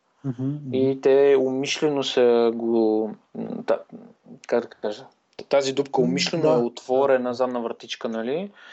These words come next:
Speaker 2: с
Speaker 1: Да.
Speaker 2: тази цел, така че американците да могат да подслушват. Както знаем, нали, покрай Едуард Сноудън много се шуми ве-, около това нещо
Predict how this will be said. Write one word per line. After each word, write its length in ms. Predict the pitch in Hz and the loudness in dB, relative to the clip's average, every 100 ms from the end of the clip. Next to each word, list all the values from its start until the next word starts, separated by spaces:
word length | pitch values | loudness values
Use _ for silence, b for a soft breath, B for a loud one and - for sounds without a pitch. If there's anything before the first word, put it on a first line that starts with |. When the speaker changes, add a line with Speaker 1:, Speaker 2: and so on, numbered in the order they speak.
| B B B | B B B
Speaker 2:
с 140 | - | -10
Speaker 1:
Да. 80 | 127 | -4
Speaker 2:
тази 300 | 147 143 131 | -2 -2 -4
цел, 280 | - 143 151 | -2 0 2
така 260 | - - 156 | 0 -4 -4
че 120 | 143 | -4
американците 1000 | 131 123 139 135 135 - 135 139 139 135 131 | -6 -4 -2 -4 -6 -4 0 2 2 0 -4
да 60 | |
могат 280 | 123 123 123 | -4 -2 -2
да 100 | 117 | -4
подслушват. 600 | - 113 123 - - - - - - - B B B - | -8 -10 -8 -4 -2 -2 -4 -18 -18 -20 B B B -4
Както 280 | 151 - | -4 -2
знаем, 320 | 135 151 156 151 | -4 0 0 0
нали, 260 | 139 147 | -2 -2
покрай 300 | 147 139 139 | -6 -2 2
Едуард 300 | 139 135 131 | 4 4 0
Сноудън 580 | - 139 143 143 139 131 | -4 -4 -4 -4 -4 -4
много 280 | 131 139 143 | -2 0 0
се 180 | 139 123 | -2 -6
шуми 300 | - 135 131 | -4 0 4
ве-, 180 | 127 - - 113 | 4 2 -8 -12
около 280 | - 120 113 | -2 -2 0
това 200 | - 123 | -2 0
нещо 480 | 123 - 143 147 | 0 0 2 2